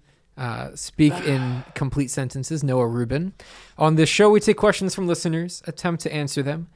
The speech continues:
Speaker 1: to varying degrees of success, and maybe even have a laugh or two along the way, maybe a sniffle or two along the way from you, Luke.
Speaker 2: I'm sick. I don't like it.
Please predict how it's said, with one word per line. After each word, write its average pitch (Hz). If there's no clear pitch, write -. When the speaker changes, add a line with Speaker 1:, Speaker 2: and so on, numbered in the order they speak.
Speaker 1:
to 170
varying 135
degrees 123
of 120
success, -
and 170
maybe 170
even 165
have 139
a 139
laugh 127
or 131
two 127
along 120
the 117
way, 139
maybe 127
a 127
sniffle 127
or 117
two 123
along 110
the 107
way 110
from 113
you, 113
Luke. -
Speaker 2:
I'm 170
sick. -
I 127
don't 165
like 127
it. 127